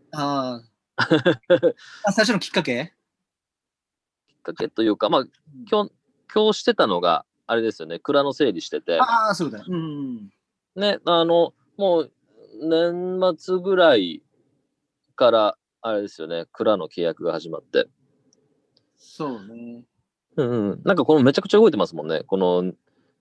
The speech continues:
Speaker 2: 年末に、えー、このシェアビレッジ第二号となる新たな、えー、旧豚小屋が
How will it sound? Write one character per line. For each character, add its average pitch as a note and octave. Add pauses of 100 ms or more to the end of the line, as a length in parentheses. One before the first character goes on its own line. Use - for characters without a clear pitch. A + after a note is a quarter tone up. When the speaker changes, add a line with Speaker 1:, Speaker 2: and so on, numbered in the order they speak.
(220)
Speaker 2:
年 F3
末 -
に、 G3 (180)
え D2
ー、 -
こ F#2+
の G2+
シ -
ェ C#3
ア C#3+
ビ D3
レ C3
ッ F2
ジ E2+
第 G#2+
二 G#2+
号 F#2
と -
な D#2
る D2+
新 B2
た E2+
な、 D#2+ (500)
え -
ー、 -
旧 D#3
豚 F#2
小 F#2+
屋 F#2
が F2